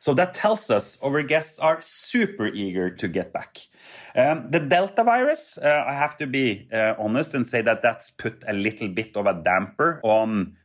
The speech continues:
the mood for twenty twenty-one. But we don't see that affecting twenty twenty-two and, and beyond. People really want to get back and, and, and traveling again.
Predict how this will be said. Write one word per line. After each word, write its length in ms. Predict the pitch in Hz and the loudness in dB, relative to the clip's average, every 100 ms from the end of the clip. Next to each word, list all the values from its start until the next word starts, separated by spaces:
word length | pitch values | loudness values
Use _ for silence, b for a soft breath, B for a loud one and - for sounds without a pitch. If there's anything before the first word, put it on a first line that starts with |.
| - | 0
the 80 | 110 | 2
mood 400 | 107 110 127 - | 4 4 0 -2
for 120 | 113 | -6
twenty 320 | - 104 110 | -4 -4 -4
twenty-one. 600 | - 104 107 113 247 302 _ b b b | -6 -4 0 2 2 -2 _ b b b
But 140 | 127 151 | -4 -2
we 80 | 151 | 2
don't 300 | 170 170 - | 2 0 -2
see 240 | - 143 | -2 2
that 240 | 131 127 | 2 2
affecting 760 | 117 - 135 - - 98 85 82 - | -6 -4 -6 -6 -6 -4 -4 -8 -4
twenty 300 | 120 113 120 | 0 0 -2
twenty-two 800 | - 107 95 104 - 127 90 87 | -2 -4 -4 -8 -2 0 0 0
and, 320 | 104 98 101 101 | 2 2 2 -2
and 180 | 92 | -2
beyond. 380 | 90 87 82 80 | 0 0 0 -2
People 360 | 143 139 160 143 | -4 -2 0 2
really 720 | 131 135 175 165 107 87 - _ | 2 4 4 2 0 -4 -8 _
want 340 | 110 107 110 110 | 0 2 2 0
to 80 | 95 | -2
get 280 | 95 98 - | -2 0 0
back 260 | 95 - 101 | 0 -2 -2
and, 320 | 92 95 98 | 0 -2 -4
and, 180 | 101 95 | -4 -2
and 160 | 101 92 | -2 0
traveling 420 | 107 98 92 80 | 2 2 0 -6
again. 280 | 78 78 | -10 -14